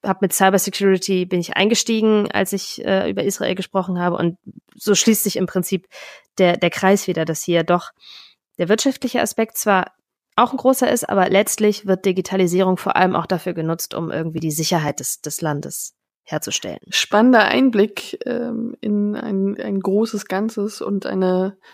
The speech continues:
Speaker 2: Reise. Vielen Dank auch nochmal für die Strandfotos. Das hat uns alle sehr gefreut.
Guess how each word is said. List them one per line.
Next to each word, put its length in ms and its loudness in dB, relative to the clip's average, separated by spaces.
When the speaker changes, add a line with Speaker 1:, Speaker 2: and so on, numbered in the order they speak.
Speaker 2:
Reise. 320 2
Vielen 300 4
Dank 260 0
auch 160 -4
nochmal 460 0
für 140 -6
die 120 -2
Strandfotos. 960 -2
Das 200 -10
hat 140 -6
uns 140 -6
alle 300 -8
sehr 280 -2
gefreut. 540 2